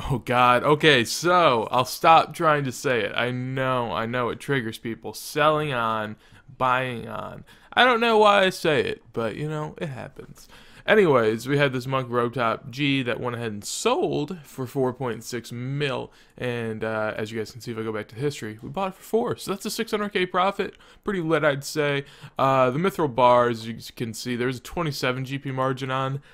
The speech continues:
and I ended up selling off three thousand, so, you know, like an eighty K profit. I'll see what I can sell the rest of these on for. Sell the rest of these on for,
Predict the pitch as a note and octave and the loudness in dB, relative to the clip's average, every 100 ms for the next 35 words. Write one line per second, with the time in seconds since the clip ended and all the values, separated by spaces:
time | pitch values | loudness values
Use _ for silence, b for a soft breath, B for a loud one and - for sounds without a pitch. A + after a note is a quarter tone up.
0 | B - B2+ B2 A#2 A2 A#2 A#2+ A2+ - | B -6 -2 -2 -4 -4 -4 -4 -6 -8
1 | - A2+ A#2 A2+ E2+ A2 A#2 - B2 D3 | -8 -6 -4 -6 -4 -4 -4 -6 -4 -2
2 | D3+ D3 D3+ D3+ D#3 D3 D3 - - C2+ | 0 4 4 4 0 -6 -8 -6 -4 -4
3 | D#2+ G4 G#4+ G#4 G#4 G#4+ G4+ B3+ B3+ A3+ | -4 -2 -2 -2 -4 -4 -6 -6 -6 -8
4 | A3+ G#3 - E3+ F3 E3+ E3+ - B B | -4 -6 -2 0 0 -2 -8 -10 B B
5 | B F#3+ - G#3 E3+ - - C#3 B2 A2+ | B -2 -2 0 0 0 -2 2 2 0
6 | - A#2+ A2 - - B2 A#2+ A#2 A#2+ A#2 | -4 -8 -8 -10 -4 0 0 0 -2 -6
7 | - - C3 - - - C#3 E3 C3+ A2 | -12 -6 -6 -6 -10 -4 -2 -2 -2 -2
8 | B2+ C#3+ - G#2+ G#2+ - - A#2 A2+ G#2+ | -4 -4 -12 -12 -12 -12 -12 -14 -12 -14
9 | - G2+ | -14 -14